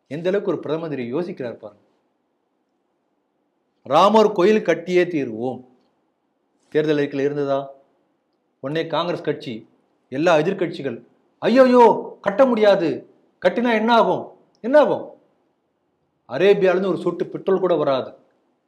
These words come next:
எல்லா முஸ்லீம் நாடுகளும் சேர்ந்து படையெடுக்கும். ராமர் கோயில் கட்டியாச்சு. ராமர் கோயில் கட்டுவதற்கு முன்பு இருந்ததை விட இப்போது அத்தனை Gulf countries,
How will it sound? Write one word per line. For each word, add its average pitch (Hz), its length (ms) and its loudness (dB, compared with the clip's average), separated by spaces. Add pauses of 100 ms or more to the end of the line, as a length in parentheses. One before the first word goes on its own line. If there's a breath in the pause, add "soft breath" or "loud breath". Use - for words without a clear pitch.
(200)
எல்லா 233 300 2
முஸ்லீம் 202 380 0
நாடுகளும் 226 360 4
சேர்ந்து 262 340 6
படையெடுக்கும். 226 840 4 (2000)
ராமர் 135 340 -4
கோயில் 131 240 -4
கட்டியாச்சு. 175 840 -4 (1080)
ராமர் 202 460 2
கோயில் 196 280 2
கட்டுவதற்கு 190 460 0
முன்பு 226 400 -2
இருந்ததை 202 360 2
விட 170 240 2
இப்போது 180 640 0
அத்தனை 202 580 0
Gulf 185 280 2
countries, 180 580 -2